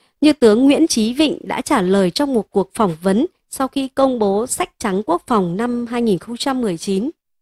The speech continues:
Chính sách ba không của Việt Nam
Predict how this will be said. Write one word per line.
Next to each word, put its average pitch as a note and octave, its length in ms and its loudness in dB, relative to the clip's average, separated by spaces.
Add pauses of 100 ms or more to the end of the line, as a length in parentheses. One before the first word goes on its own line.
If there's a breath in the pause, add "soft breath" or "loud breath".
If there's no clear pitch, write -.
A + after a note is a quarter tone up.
(720)
Chính G#3 200 -4
sách - 260 -6
ba B3 200 -2
không C4 360 -2
của F#3 140 -6
Việt F#3 240 -8
Nam B3 320 -2